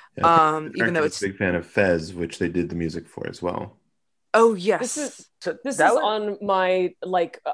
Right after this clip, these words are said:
Speaker 3: horror soundtracks to write to playlist. Um,
Speaker 2: Yeah, this is a fantastic playlist or
Speaker 4: This
Speaker 2: fantastic soundtrack. And, um, yeah, and, uh, that, the music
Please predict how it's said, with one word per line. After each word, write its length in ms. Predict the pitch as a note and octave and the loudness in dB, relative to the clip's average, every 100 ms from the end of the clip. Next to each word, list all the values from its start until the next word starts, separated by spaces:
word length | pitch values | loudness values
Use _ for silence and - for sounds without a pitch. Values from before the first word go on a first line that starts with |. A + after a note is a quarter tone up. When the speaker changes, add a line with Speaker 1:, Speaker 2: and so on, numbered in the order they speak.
| - | -8
Speaker 3:
horror 580 | - G3+ F#3+ F#3 F3+ D#3+ | -4 0 0 -2 -6 -6
soundtracks 560 | - F3+ F3+ D#3+ - - | -6 -4 -4 -8 -10 -12
to 100 | F3 | -4
write 260 | F3+ E3 | -4 -4
to 380 | - F#3 B2+ C#3 - | -8 -8 -8 -12 -10
playlist. 680 | F#3 D3+ E2+ D#3+ B3 - - _ | -8 -8 -6 -6 -8 -14 -20 _
Um, 280 | G3 G2+ A2+ | -10 -8 -4
Speaker 2:
Yeah, 100 | C#3+ | -2
this 180 | C#3 - | -2 -4
is 120 | B3 G#3+ | -8 -8
a 60 | |
fantastic 760 | F#3 F3 D#3+ - D#3+ E3+ F3+ D#3 | -4 -4 -4 -2 0 -2 -8 -10
playlist 500 | - D#3 C#3 D#3 - | -10 -8 -8 -10 -10
or 260 | E3+ C#3+ F3 | -2 -2 -2
Speaker 4:
This 140 | A3 | -4
Speaker 2:
fantastic 680 | G3+ E3+ D#3+ C#3 F#3 D3+ - | -8 -4 -2 -4 -6 -10 -10
soundtrack. 580 | - D3+ D#3+ C#3+ C#3+ - | -6 -6 -6 -10 -10 -10
And, 260 | F3+ F3 - | -8 -8 -2
um, 400 | G3 F#3 E3+ E3 - _ _ _ _ _ _ _ _ _ _ _ _ _ _ _ _ _ _ - | 2 4 2 -4 -16 _ _ _ _ _ _ _ _ _ _ _ _ _ _ _ _ _ _ -16
yeah, 420 | F3+ C#4 C4+ - A#3+ | -2 4 6 6 4
and, 300 | A#3 G#3+ - B3 | 2 -4 -2 2
uh, 320 | A3 G#3 G#3 G#3 - - - - G#3 | 4 4 0 -4 -10 -12 -14 -14 -2
that, 460 | A3 A3+ - - | 4 4 2 -4
the 280 | F#3+ G#3 F#3+ F#3 | 0 2 2 -2
music 800 | F3+ C4 E4 G#3 E3 - - | -8 -6 -2 -2 -4 -8 -20